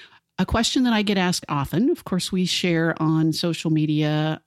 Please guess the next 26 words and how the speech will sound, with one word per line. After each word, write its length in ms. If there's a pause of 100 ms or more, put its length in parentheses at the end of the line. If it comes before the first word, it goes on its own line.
(160)
this 280
podcast. 800
Whenever 300
there's 240
an 100
episode, 460
we 120
share 320
it 80
a 40
few 200
times 360
out 160
there 200
in 100 (140)
case 200
people 260
may 160
have 160
missed 280
it 120
or 160
they're 160
not 240
yet 180
subscribing. 680